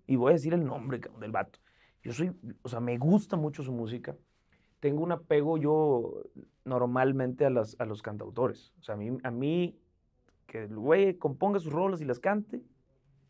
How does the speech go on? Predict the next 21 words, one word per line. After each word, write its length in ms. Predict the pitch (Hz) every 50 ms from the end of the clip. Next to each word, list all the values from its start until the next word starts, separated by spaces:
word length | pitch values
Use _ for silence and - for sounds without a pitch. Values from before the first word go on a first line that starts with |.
| _ _ - - -
ya 220 | 139 131 143 147 165
me 100 | 175 170
lo 140 | 160 135 -
ponen 260 | - 143 151 156 160
otro. 480 | 156 156 - 160 160 151 131 113 - - - _ _ _ _ _ _ _ _ _ - - -
Eso, 260 | - 208 - - - -
eso, 240 | 208 208 - -
eso, 160 | - 202 220 285
güey, 120 | - 214
me 80 | 226 220
lo 80 | 196 147
separas 320 | 135 135 - 165 180 180
poquito 460 | - 139 131 - 214 208 - - 185 175
y 180 | 151 139 - _ _ _ _ _ _ -
me 100 | 143 139
le 60 | 139 139
das 160 | 151 156 170
un 80 | 190 185
lugarcito 420 | 165 135 131 107 123 127 123 -
al 60 | 123
vato. 240 | 113 98 - - -